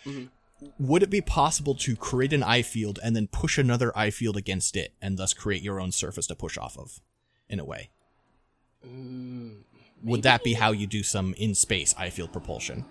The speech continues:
Speaker 1: That would be ridiculous, but yes. And, but we're talking the Turn A here anyway, so. Um, yeah, I, I guess you could do something like that. Um, oh, also need to mention the most famous Minovsky craft system, though,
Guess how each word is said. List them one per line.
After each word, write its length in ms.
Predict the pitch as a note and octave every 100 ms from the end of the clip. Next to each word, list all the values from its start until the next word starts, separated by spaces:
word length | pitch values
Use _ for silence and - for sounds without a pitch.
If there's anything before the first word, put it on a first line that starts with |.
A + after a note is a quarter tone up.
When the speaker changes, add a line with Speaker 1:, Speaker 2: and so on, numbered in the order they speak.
| -
Speaker 1:
That 120 | D3
would 120 | D3
be 260 | C#3+ D3 C#3+
ridiculous, 840 | C3+ C#3 B2+ C#3+ F3 F#3 C3 B2+ -
but 220 | C3 D#3+
yes. 260 | D#3+ A2
And, 220 | - E3+ E3
but 120 | D#3
we're 80 | D3+
talking 300 | F3+ D3 C3
the 60 | A#2+
Turn 260 | D3+ C3
A 160 | C3 B2
here 220 | B2 A#2
anyway, 380 | A#2+ A2+ G2 G2+
so. 540 | - A2+ A2 G#2+ G#2+ _ _ _ _ _ _ _ _ _ _ _ _ _ _ _ _ _ _
Um, 580 | A#2+ A2+ G2+ G2 G2 G2+ _ _ _ _ _ _ _ _ _
yeah, 280 | D#3 A3+ G3+
I, 220 | G2+ C3+ - -
I 60 |
guess 220 | C3+ D#3
you 80 | G#3
could 340 | - - F3 -
do 180 | B2
something 360 | B2+ B2 A#2 A2
like 180 | G#2+ -
that. 260 | G#2 G#2+ _ _ _ - -
Um, 160 | E3 - _ _
oh, 220 | A3+ F#3 -
also 260 | A3 - C#4
need 160 | C4
to 60 | A#3+
mention 260 | A3+ A3 G#3
the 60 |
most 200 | F#3 F3+
famous 320 | G3 G3 F3
Minovsky 440 | E3 D3 C3+ - A#2+
craft 240 | A#2+ A#2
system, 320 | - G#2+ G#2+
though, 240 | G2+ D2+